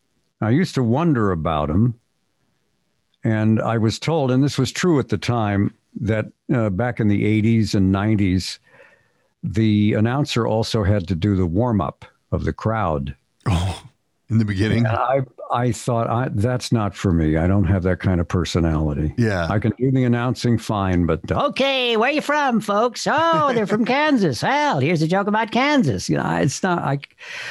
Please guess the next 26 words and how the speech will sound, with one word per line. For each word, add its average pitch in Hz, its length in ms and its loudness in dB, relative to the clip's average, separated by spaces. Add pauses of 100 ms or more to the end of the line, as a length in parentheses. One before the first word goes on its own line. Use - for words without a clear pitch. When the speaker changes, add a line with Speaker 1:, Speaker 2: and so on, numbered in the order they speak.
(240)
Speaker 1:
and 127 80 -8 (100)
Speaker 2:
Yeah. 139 80 0
Speaker 1:
I've 117 160 -2
worked 180 300 0
on 139 100 0
a 123 60 0
bunch 113 320 -2
of 101 60 0
sitcoms 87 840 0
over 85 220 0
the 80 120 0
years. 78 640 0 (340)
And 110 100 0
again, 113 320 2
they 120 140 2
have 110 180 0
live 107 340 0
audiences, 104 800 0
and 104 160 2
there's 101 140 0
a 101 80 0
warm-up 101 580 0 (420)
guy, 87 360 0
usually 82 480 0
a 73 60 -2
guy. 73 420 -4